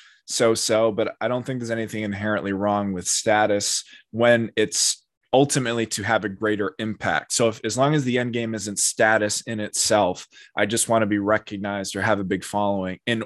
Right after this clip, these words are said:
order to do X, Y, and Z. I think that's where, going back to our sales conversation, when you can reframe things, is like, "Oh, I don't care about being high status in the industry." It's not about that. It's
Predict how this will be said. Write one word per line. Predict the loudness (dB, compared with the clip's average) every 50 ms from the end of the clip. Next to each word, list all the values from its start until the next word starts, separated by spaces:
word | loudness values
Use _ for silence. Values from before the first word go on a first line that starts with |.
| 2
order | 4 8 8 8 8 8 4 4
to | 2 -2 2 4 6 6 6 6 4 0 -2 _ -20 -20 -20 -20 _ _ -10
do | -2 0 2 2
X, | 2 2 2 0 0
Y, | 2 2 2 2
and | 0 -2 -2
Z. | -2 -2 0 0 -2 -2 -2
I | -4 -4
think | -4 -6 -10 -4 0
that's | 2 2 2 2 -4 -8 -4
where, | -2 0 2 2 0 0 -2 _ -20 -20 _ _
going | -4 -2 -2 -2 0
back | 2 2 0 0 -2
to | -4 -4
our | -2 -2
sales | -2 -2 0 0 0 -2 -4
conversation, | -6 -6 -6 -6 -6 -8 -6 -4 -4 -4 -4 -6 -6 -6 -6
when | -4 -4
you | -6 -6
can | -6 -4 -2
reframe | 2 4 4 2 2 2 0 0 0 0 -4 -4
things, | -2 -2 0 0 -2 -4 -4
is | -6 -4 0
like, | 0 0 0 -2 _
"Oh, | 0 2
I | 2 2
don't | 0 -2 -4
care | 0 2 2
about | 2 2 0 0
being | -4 -6 -6 -6 -8 -10 _ -20 -20 _ _
high | 0 0 2 2
status | 0 0 2 4 4 4 4 2 -2 -4
in | -2
the | -2
industry." | -2 -2 -4 -4 -4 -6 -6 -6
It's | -6 -6 -2
not | 0 2 2 2
about | 2 4 4 4 4 4 2
that. | -4 -4 -4 -4 -6 -10 _ _ _ _ _
It's | -2 -2 0 0 -2 -2 -2